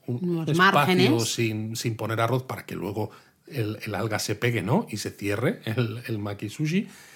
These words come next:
Speaker 1: Y luego, pues, en el centro se coloca, pues, la tira del ingrediente que sea.
Speaker 2: Sí que es interesante que, eh, si hablamos de los hosomaki, ¿vale? Que son los rollitos finos,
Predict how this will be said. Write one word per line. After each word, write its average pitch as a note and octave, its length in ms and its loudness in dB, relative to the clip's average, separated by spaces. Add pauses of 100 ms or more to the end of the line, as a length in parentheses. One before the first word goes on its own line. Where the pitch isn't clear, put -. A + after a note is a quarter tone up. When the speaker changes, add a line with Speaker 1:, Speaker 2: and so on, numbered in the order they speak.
(260)
Speaker 1:
Y E3 200 2
luego, E3 260 2
pues, F3 180 0
en E3 80 -2
el E3+ 140 0
centro D#3 340 2
se A#2+ 160 -2
coloca, A#2 400 -6
pues, G#2+ 220 -6
la G2 140 -6
tira G#2 340 -2
del A#2+ 320 -2 (260)
ingrediente G2+ 640 -2
que G2+ 120 -6
sea. - 340 -6 (100)
Speaker 2:
Sí B3 220 2
que C4+ 80 6
es B3 80 6
interesante C#4 600 6
que, G#3 520 4
eh, F#3+ 280 4
si F#3+ 180 2
hablamos A3 500 6
de B3 120 6
los A3+ 280 4 (200)
hosomaki, G#3+ 800 4
¿vale? G3 240 0
Que A#3 100 0
son G3 380 2
los F#3 140 4
rollitos F#3 640 0
finos, A#3+ 720 4